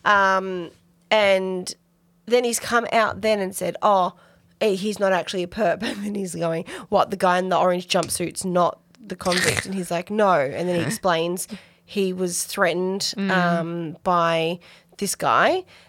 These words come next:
Speaker 1: um, that, and he had picked up his family and stuff. And he's like, "I just, I just had to, like, I had to crash the van." And then he took my clothes and we swapped and away he went.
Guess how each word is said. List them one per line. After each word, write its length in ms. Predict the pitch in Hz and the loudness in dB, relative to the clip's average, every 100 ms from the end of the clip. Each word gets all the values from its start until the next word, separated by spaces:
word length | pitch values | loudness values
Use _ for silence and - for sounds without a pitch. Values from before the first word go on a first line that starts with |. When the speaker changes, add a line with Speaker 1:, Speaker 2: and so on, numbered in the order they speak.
| - | -2
Speaker 1:
um, 600 | 196 185 175 170 165 160 - - _ - | 0 2 0 -2 -4 -8 -12 -18 _ -6
that, 300 | 185 170 - | 0 2 2
and 100 | 190 | 0
he 60 | 202 | 0
had 140 | 185 | -4
picked 180 | 220 233 | -6 -4
up 60 | |
his 120 | 220 - | -6 -2
family 380 | 196 190 202 | -2 0 -2
and 100 | 202 | -2
stuff. 320 | 202 196 269 330 | -2 2 2 2
And 60 | |
he's 120 | 220 190 | -2 -2
like, 120 | 185 | -2
"I 80 | 185 | -4
just, 240 | 190 196 - | -4 -6 -6
I 180 | 185 185 | -6 -6
just 160 | 185 180 | -6 -6
had 180 | 190 - | -6 -4
to, 220 | 165 151 | -4 -4
like, 180 | 165 180 | -4 -4
I 20 | |
had 160 | 185 - | -6 -4
to 280 | 175 160 143 _ _ _ - | -4 -4 -6 _ _ _ -10
crash 320 | - 185 - | -4 -2 -2
the 200 | - 175 | -2 -4
van." 460 | 170 170 165 131 233 | 0 0 2 0 0
And 80 | 339 - - - - | -4 -8 -20 -14 -2
then 100 | 196 | 0
he 80 | 190 | 0
took 160 | - | -2
my 100 | 190 | -2
clothes 380 | 180 185 175 175 | -2 0 0 0
and 400 | 170 165 165 - _ - | -4 -4 -6 -8 _ -10
we 100 | 180 | -6
swapped 320 | - 143 - | -4 -6 -6
and 300 | 170 165 165 | -8 -8 -8
away 220 | 170 147 | -6 -4
he 60 | 151 | -2
went. 340 | 214 - - | -2 -2 -8